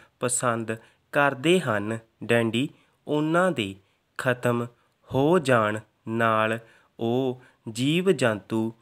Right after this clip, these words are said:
ਵੀ ਖਤਮ ਹੋ ਜਾਂਦੇ ਹਨ, ਡੈਂਡੀ। ਭਾਵ ਕੁਝ ਪ੍ਰਜਾਤੀਆਂ ਸਦਾ ਲਈ ਖਤਮ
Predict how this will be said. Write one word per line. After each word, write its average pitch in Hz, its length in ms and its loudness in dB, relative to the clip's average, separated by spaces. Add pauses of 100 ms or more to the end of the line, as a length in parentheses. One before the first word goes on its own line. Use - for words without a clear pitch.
(380)
ਵੀ 123 420 -4 (320)
ਖਤਮ 165 420 2
ਹੋ 113 420 0 (280)
ਜਾਂਦੇ 135 500 2
ਹਨ, 107 340 -2 (400)
ਡੈਂਡੀ। 113 420 0 (460)
ਭਾਵ 117 460 0 (360)
ਕੁਝ 165 240 -2
ਪ੍ਰਜਾਤੀਆਂ 117 880 0 (280)
ਸਦਾ 156 480 2
ਲਈ 107 240 -4 (360)
ਖਤਮ 117 500 -2